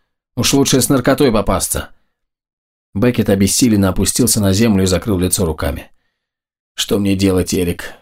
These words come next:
прошептал он, раскачиваясь взад-вперёд. «Что мне делать?» «Копам идти совсем не вариант?» – спросил я и тут же сам себе усмехнулся. «Конечно, не вариант». Я был зол на Беккета, и одновременно с этим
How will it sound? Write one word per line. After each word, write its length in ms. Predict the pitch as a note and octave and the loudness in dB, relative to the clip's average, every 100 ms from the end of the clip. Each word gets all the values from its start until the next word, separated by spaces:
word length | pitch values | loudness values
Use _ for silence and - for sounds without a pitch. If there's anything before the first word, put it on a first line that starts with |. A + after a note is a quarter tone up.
| _ | _
прошептал 500 | - F2+ G2+ - G2 | -4 -2 -2 0 0
он, 140 | G#2 F#2+ | 2 2
раскачиваясь 580 | F2+ - G#2 - F#2+ | 0 0 -2 0 -2
взад-вперёд. 680 | F#2 F#2+ F#2 - F#2+ E2 - - | 0 0 0 -2 -2 -2 -6 -6
«Что 400 | - - A#2+ B2 | -6 0 0 2
мне 220 | A#2 A2 | 0 0
делать?» 520 | A2 G#2 F2+ - - _ _ _ _ _ _ _ _ _ | 2 2 2 -2 -14 _ _ _ _ _ _ _ _ _
«Копам 400 | - G#2+ G2+ F#2+ | -4 0 2 2
идти 340 | F#2 - G2 F2+ | 0 0 0 2
совсем 420 | - F#2 - C#3 | 0 0 2 2
не 100 | B2 | 2
вариант?» – 420 | G2 F2 D#2 - | 2 0 -4 -8
спросил 480 | - - G#2+ - G2 | -10 0 0 0 0
я 280 | G2 A#2 A2 | 2 4 4
и 80 | G2 | 0
тут 220 | F#2 C3+ | 0 0
же 140 | B2+ | 0
сам 260 | A2 - A#2+ | 0 0 0
себе 280 | A2 G#2 G#2+ | 0 0 2
усмехнулся. 880 | G#2 - G#2 - A#2 G#2 - D2+ - _ _ _ _ _ _ | 2 0 0 0 0 0 -2 -8 -12 _ _ _ _ _ _
«Конечно, 360 | A2 A#2 A#2 | -2 0 0
не 120 | F2+ E2 | -2 -2
вариант». 460 | D#2 D2 D2+ - _ _ _ _ _ _ _ _ _ | -2 -4 -8 -14 _ _ _ _ _ _ _ _ _
Я 240 | A2 G#2+ | 0 2
был 180 | G#2 G#2 | 2 0
зол 220 | G#2+ C3 | 2 2
на 140 | G#2 D#2+ | 2 0
Беккета, 420 | D#2 - D2+ D#2+ | -4 -6 -8 -4
и 40 | |
одновременно 640 | E2+ F2 F2 F2 G2 F#2 | -2 -2 -2 0 0 0
с 80 | F2 | 0
этим 380 | G2+ F#2 G2 F#2 | 0 0 0 -2